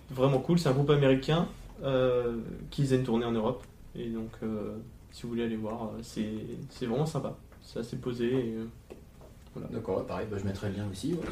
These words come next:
Speaker 2: Bon, je pense que ça peut être intéressant en plus. Euh, ça change un peu. Ok. Hugo, t'as un petit truc ? Euh, non, pas spécialement.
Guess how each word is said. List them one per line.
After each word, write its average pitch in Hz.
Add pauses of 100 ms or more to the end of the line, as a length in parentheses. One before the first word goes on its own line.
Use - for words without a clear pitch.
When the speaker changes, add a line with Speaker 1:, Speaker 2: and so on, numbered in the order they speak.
(120)
Speaker 2:
Bon, 120
je 175
pense 220
que -
ça -
peut 165
être 143 (100)
intéressant 135
en -
plus. - (140)
Euh, 110 (300)
ça -
change 139
un 113
peu. 143 (320)
Ok. - (1120)
Hugo, 190
t'as 233
un -
petit 180
truc ? 240
Euh, 190
non, 143
pas 135
spécialement. 120